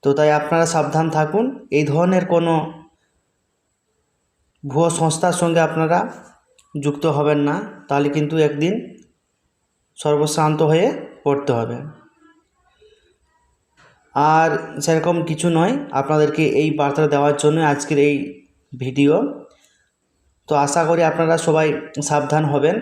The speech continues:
এবং অন্যান্য যে আপনাদের রয়েছে পরিচিত সার্কেল,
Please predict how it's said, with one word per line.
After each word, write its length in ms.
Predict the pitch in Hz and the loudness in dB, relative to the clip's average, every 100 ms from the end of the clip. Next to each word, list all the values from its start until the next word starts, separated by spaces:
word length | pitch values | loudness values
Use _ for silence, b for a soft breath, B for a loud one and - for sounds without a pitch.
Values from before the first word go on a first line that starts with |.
| - | -2
এবং 260 | 135 135 139 135 - B B B | 0 2 0 -2 -8 B B B
অন্যান্য 360 | 147 147 151 | 0 2 0
যে 380 | 143 151 135 - - | 2 2 2 -2 -6
আপনাদের 400 | 139 147 143 143 139 - _ _ _ _ _ | -2 0 2 0 -2 -14 _ _ _ _ _
রয়েছে 320 | 143 160 151 151 | 0 2 2 0
পরিচিত 300 | 143 143 143 | 0 0 -4
সার্কেল, 480 | - 143 135 147 | -2 -2 0 0